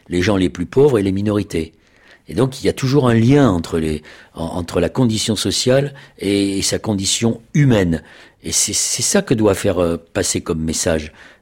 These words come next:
euh, l'écologie. C'est pas simplement, euh, la défense des arbres et des oiseaux et la question de savoir si on va maintenir le climat à moins de deux degrés. Oui, c'est très important. Mais derrière la question du climat se dissimulent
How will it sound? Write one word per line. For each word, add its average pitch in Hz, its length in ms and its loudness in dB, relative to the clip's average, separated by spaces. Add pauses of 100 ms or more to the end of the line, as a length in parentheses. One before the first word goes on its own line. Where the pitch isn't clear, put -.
euh, 78 160 -6
l'écologie. 78 540 -2
C'est - 160 -8
pas 82 100 -4
simplement, 82 600 -2
euh, 78 60 -6 (360)
la 73 140 -12
défense 76 400 -6
des 73 180 -6
arbres 85 220 -2
et 76 40 -4
des 71 180 -8
oiseaux 80 280 -2
et 98 60 0
la 80 100 -2
question - 300 -8
de 78 40 -6
savoir 95 460 -2 (460)
si - 260 -2
on 85 160 0
va 87 240 0
maintenir 85 640 -2
le 80 120 -4
climat 85 540 -4
à 82 60 -4
moins 92 220 -2
de 76 480 -4
deux 82 180 -2
degrés. 101 320 2
Oui, 120 260 -2 (200)
c'est - 160 -14
très 85 200 -2
important. 110 520 0 (400)
Mais 78 80 -2
derrière 95 340 2
la 85 80 0
question 85 400 -4
du 78 160 -2
climat 104 420 0 (300)
se - 180 -6
dissimulent 90 600 0